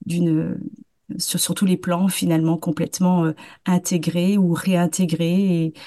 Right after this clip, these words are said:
et totalement réalignée, en fait. Et c'est là que j'ai senti la puissance, en fait, de, ben,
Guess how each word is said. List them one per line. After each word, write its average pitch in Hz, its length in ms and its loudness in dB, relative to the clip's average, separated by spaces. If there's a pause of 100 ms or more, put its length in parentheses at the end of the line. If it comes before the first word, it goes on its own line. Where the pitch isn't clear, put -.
(500)
et 160 140 2
totalement 170 480 0
réalignée, 165 640 2
en 160 80 2
fait. - 420 -6
Et 156 160 2
c'est - 160 -4
là 175 80 0
que 180 80 -2
j'ai 170 220 -2
senti - 340 -4
la 156 100 0
puissance, - 600 -2
en 151 80 -2
fait, - 440 -6
de, - 260 -6 (1080)
ben, 170 260 0